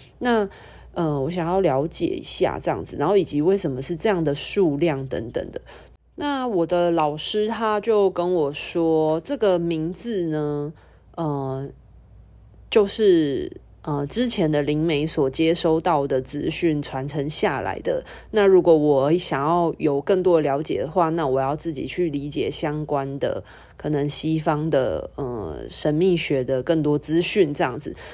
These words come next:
那我其实有问他说，那他知不知道这个资讯的来源是哪里？因为我自己也觉得，如果需要探求更深的话，那我很希望去知道这个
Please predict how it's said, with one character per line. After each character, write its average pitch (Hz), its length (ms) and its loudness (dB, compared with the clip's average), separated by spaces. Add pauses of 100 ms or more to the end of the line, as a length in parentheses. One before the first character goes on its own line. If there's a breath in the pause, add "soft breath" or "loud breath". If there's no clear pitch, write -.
(100)
那 349 120 8
我 208 160 8
其 196 160 2
实 214 120 -2
有 185 120 8
问 214 220 4
他 202 180 2
说， 202 180 4
那 214 140 0
他 233 140 -2
知 233 160 -6
不 202 140 -2
知 196 80 2
道 190 180 4
这 190 100 -2
个 170 120 2
资 165 260 -2
讯 165 320 -2
的 135 260 0
来 135 240 0
源 160 240 -2
是 190 160 -2
哪 135 220 -2
里？ 151 140 -2
因 208 140 0
为 247 140 2 (380 loud breath)
我 165 100 2
自 196 160 -4
己 175 200 0
也 135 480 0
觉 165 180 2
得， 151 500 2 (180)
如 196 180 6
果 196 160 6
需 196 120 -2
要 190 180 4
探 180 300 -2
求 139 280 -2
更 170 260 -2
深 151 220 -2
的 143 100 -2
话， 175 160 0
那 175 180 0
我 131 240 2
很 143 220 -6
希 165 140 -4
望 175 120 0
去 185 140 -2
知 160 140 -6
道 170 180 2
这 160 140 -2
个 143 200 -2